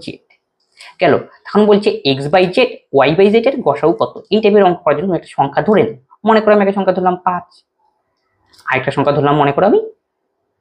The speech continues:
পনেরো। তাহলে এদের গসাগু কত হবে? সবাই বলবে পাঁচ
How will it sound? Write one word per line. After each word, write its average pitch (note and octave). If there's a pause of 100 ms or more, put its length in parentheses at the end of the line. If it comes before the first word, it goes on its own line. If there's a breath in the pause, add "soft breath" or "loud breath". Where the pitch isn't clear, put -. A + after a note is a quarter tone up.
(1600)
পনেরো। C#3+ (520)
তাহলে -
এদের G3+
গসাগু D#3
কত D3+
হবে? D3 (2250)
সবাই A#2+
বলবে C#3
পাঁচ G3